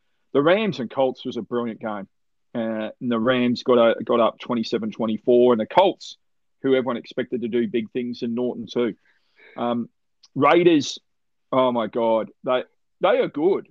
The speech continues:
We've said this at the start of the season. The Raiders are good, and the Steelers are bad. Because Ben Roethlisberger, he looked,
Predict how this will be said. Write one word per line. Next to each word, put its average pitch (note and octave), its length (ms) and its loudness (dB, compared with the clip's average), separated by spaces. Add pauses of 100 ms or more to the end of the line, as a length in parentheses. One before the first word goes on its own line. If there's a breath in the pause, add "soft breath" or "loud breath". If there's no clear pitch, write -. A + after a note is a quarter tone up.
(120)
We've G3 240 -4
said F3 220 -8
this D#3 160 -10
at F#3 80 -14
the C#3 60 -18
start C#3+ 320 -4
of - 20 -4
the A#2+ 80 -8
season. B2 400 -4
The G#2 80 -10
Raiders F#3+ 400 -6
are C3+ 60 -4
good, C#3 420 -2 (680)
and C#3 340 -6 (140)
the C3+ 80 -8
Steelers C#3 680 2 (280)
are G#2 80 -8
bad. G2 440 -8 (840)
Because C3 240 -2
Ben D#3+ 220 2
Roethlisberger, B2+ 800 -2 (100)
he D3 120 2
looked, C#3+ 280 0